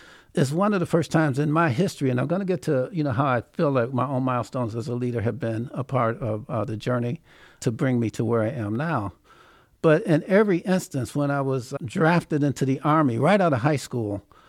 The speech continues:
spent eighteen months in Vietnam. Before that, I went to Officers Candidate School and became a second lieutenant. So I was second lieutenant,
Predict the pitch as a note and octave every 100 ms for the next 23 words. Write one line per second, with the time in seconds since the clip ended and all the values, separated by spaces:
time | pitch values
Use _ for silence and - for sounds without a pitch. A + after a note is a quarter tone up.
0 | _ - - E3 E3+ E3 D#3 D#3 C#3+ C3
1 | C3 - C3 B2 B2+ B2+ B2 C3 B2 A#2
2 | A2+ A#2+ - E3 D#3+ C#3+ C#3 B2+ C3 C3+
3 | C#3+ C#3+ C3+ B2+ C3+ - C#3 B2+ A#2 -
4 | - C3 B2+ A#2+ - C#3 C3 B2+ - C#3
5 | D#3 C3 B2 - C#3+ A#2 B2 - B2 B2
6 | A2 - - C#3+ D3+ B2+ - C3+ A2+